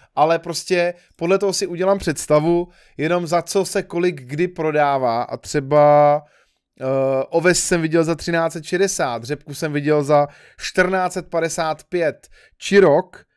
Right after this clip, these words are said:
jsem viděl za tisíc dvacet pět, OK. OK, tisíc dvacet pět, to bychom možná mohli prodat. Tady do Felsbrunu jako čirok. Tak, jak jsou na tom slunečnice?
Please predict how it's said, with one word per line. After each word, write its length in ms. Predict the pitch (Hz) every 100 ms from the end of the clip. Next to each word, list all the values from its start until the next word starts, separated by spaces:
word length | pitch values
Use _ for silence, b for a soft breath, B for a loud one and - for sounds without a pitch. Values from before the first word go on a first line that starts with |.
| -
jsem 240 | - 160
viděl 280 | 156 156 165
za 120 | 175 -
tisíc 340 | 151 - 156
dvacet 400 | 151 156 180 180
pět, 340 | - 180 240 -
OK. 320 | 147 131 - 131 110 107 135 226 220 _ _ _ _ _ _ _ _ _ _ _ _ _
OK, 240 | 127 131 127 185
tisíc 300 | 175 147 170
dvacet 300 | 175 175 196
pět, 100 | 185
to 100 | 170
bychom 200 | 170 190
možná 320 | 180 170 196
mohli 260 | 160 139 180
prodat. 440 | 180 120 98 92 _ _ _ _ _ _ _ _
Tady 180 | - 123
do 100 | 131
Felsbrunu 600 | 120 131 117 107 120 113
jako 240 | 113 110 120
čirok. 480 | - 120 104 - _ _ _ _
Tak, 240 | 127 110
jak 120 | 135 127
jsou 140 | 165
na 80 | 170
tom 180 | 202 202
slunečnice? 880 | - 151 139 - 113 - 107 -